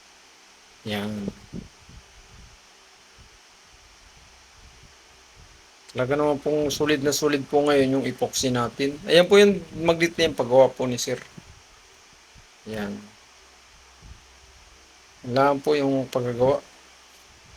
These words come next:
Simple-simple lamang po ito.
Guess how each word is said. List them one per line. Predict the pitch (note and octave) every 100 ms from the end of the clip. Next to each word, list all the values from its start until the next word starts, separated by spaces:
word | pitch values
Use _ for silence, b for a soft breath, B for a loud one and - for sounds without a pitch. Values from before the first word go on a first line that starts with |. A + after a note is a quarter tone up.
| - - - - - - - _ - _ -
Simple-simple | B2+ A#2 C3 A#2+ C3+ B2+ B2+ B2
lamang | B2+ B2+ B2+ B2+
po | A#2+
ito. | A#2+ C#3